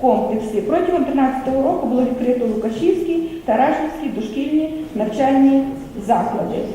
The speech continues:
Крім того, у закладах позашкільної освіти займаються діти, працює сто двадцять сім гуртків і понад сімдесят дев'ять відсотків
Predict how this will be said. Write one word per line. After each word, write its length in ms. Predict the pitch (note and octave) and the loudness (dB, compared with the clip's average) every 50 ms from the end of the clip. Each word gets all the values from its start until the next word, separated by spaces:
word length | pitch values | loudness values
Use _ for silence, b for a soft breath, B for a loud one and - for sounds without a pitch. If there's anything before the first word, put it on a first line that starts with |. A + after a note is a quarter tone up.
| - - - | -8 -6 -4
Крім 180 | C#4+ D#4 D4+ | -2 0 2
того, 560 | - F#4+ F#4+ F4 D#4+ C#4 C4+ B3 - - B3 | 4 4 4 6 6 4 4 2 2 2 2
у 240 | B3 A#3+ A#3+ A#3+ B3 | 4 4 4 4 6
закладах 500 | C4+ D#4 D#4+ D#4+ D#4+ C#4 A3 C4 C4 - | 6 6 4 4 4 2 4 2 2 2
позашкільної 680 | C#4 B3+ A#3 A#3+ A#3 A3+ B3+ B3 B3+ D4+ E4 E4 D#4+ - - B3 - | 2 2 2 2 0 2 2 4 4 6 4 4 2 2 0 -2 -2
освіти 480 | - B3 C4+ D#4 E4+ D#4+ D#4 D4+ C#4+ - B B B B B - A#3 A3 | -2 -2 0 0 2 2 0 -2 -2 -4 B B B B B -6 0 2
займаються 580 | C4 C4 C4+ C#4 C4 B3+ B3+ B3+ - B3+ C4 A3 G#3 | 4 6 6 6 6 4 2 2 2 0 -2 -2 0
діти, 280 | A#3 B3+ - - B3 A#3+ | 0 0 0 -2 -2 -4
працює 420 | - C4+ C4 - - E4+ D4 C#4 - | -4 -4 -4 -4 -2 -2 0 -2 -2
сто 100 | - C#4 | 0 -2
двадцять 460 | A#3 G#3 A#3 A3+ A#3 A#3 A3+ A3 - - | 0 0 0 0 -2 -2 -4 -4 -4 -2
сім 160 | B3+ A3+ A3 - - - B B B B - | -2 -2 -2 -4 -6 -10 B B B B 0
гуртків 500 | A#3+ B3 A#3+ B3+ D#4+ E4 E4+ - - - | 0 0 0 2 4 4 4 6 4 2
і 40 | - | 0
понад 400 | - D4+ D#4+ D#4+ D4+ C#4+ C4+ - D#4 - | 2 2 4 6 6 6 6 4 2 2
сімдесят 540 | B3+ B3+ B3 B3+ C4 - D4 C#4 C4+ - - | 4 4 6 6 4 4 4 2 2 4 4
дев'ять 300 | - C4+ C4+ C4 - B3 | 6 6 6 6 4 2
відсотків 500 | B3 - - C#4+ C#4 B3 - - B3+ B3 | 0 0 2 2 2 2 2 0 0 0